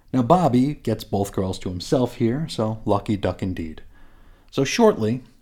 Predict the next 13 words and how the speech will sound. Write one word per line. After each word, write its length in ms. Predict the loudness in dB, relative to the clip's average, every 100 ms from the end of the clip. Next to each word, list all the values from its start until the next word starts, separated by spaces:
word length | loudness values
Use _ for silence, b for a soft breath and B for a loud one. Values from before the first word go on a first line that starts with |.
| -2
we 120 | 2
rejoin 400 | 4 4 4 2
Hank 360 | 2 -2 -2 -2
in 120 | -2
his 140 | -2 -2
beastly 500 | -2 -4 -2 -4 -4
togs 480 | -4 -4 -4 -4
as 100 | -4
he 100 | 0
arrives 340 | 0 0 -4 -8
at 100 | -8
Central 300 | -8 -6 -4
Park. 480 | -2 -2 -6 -14